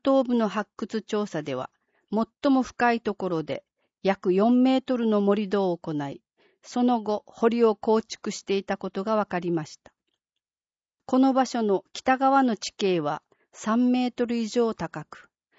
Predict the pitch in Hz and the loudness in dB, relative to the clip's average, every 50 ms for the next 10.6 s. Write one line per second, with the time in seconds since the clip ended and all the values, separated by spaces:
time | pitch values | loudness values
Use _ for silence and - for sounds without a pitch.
0 | _ _ _ - - - 262 262 262 240 254 254 247 254 247 233 214 185 160 143 | _ _ _ -4 2 4 4 4 4 4 2 2 2 2 2 2 2 2 2 0
1 | 139 - - _ _ _ _ _ _ _ _ - 247 226 254 240 226 240 226 - | 0 -2 -4 _ _ _ _ _ _ _ _ -4 -2 -2 -2 0 0 -2 -2 -2
2 | 214 196 185 170 151 - - _ _ _ _ _ - - 247 254 247 233 - 240 | -2 -2 0 0 -2 -2 -4 _ _ _ _ _ -2 2 2 2 2 2 0 -2
3 | 240 - - 233 247 262 226 247 214 - 208 180 - 170 170 - _ _ _ - | -2 -2 -2 0 0 2 0 0 -2 -2 -4 -6 -4 -6 -6 -8 _ _ _ -8
4 | 147 - - _ _ _ _ _ - - 220 226 220 208 220 220 - _ _ - | -8 -8 -10 _ _ _ _ _ -6 -2 0 2 2 2 0 -2 -4 _ _ -4
5 | - 214 208 - 202 202 - - 247 - - 220 202 196 190 180 170 170 170 165 | -4 -4 -2 -2 -4 -4 -2 -4 -4 -4 -2 0 0 0 2 0 0 -2 -2 -4
6 | 160 165 151 151 147 151 - _ _ _ _ _ _ _ _ _ _ _ _ _ | -6 -6 -6 -6 -8 -10 -14 _ _ _ _ _ _ _ _ _ _ _ _ _
7 | _ _ _ _ _ _ _ _ _ _ _ _ _ _ _ - 254 240 - 285 | _ _ _ _ _ _ _ _ _ _ _ _ _ _ _ -6 -2 0 2 2
8 | 269 - 254 220 214 180 - - 214 233 247 262 262 269 269 240 254 247 247 240 | 2 2 4 4 4 2 2 0 2 4 4 4 4 4 2 2 2 2 2 2
9 | 240 226 220 - - - 247 240 247 - - 240 240 240 233 240 285 302 - 233 | 2 0 -2 -4 -6 -6 -6 -6 -4 -2 0 2 4 4 4 2 0 0 -2 -4
10 | 214 - - 180 180 170 156 139 131 117 - - | -4 -4 -2 -2 0 0 0 -2 -4 -6 -8 -12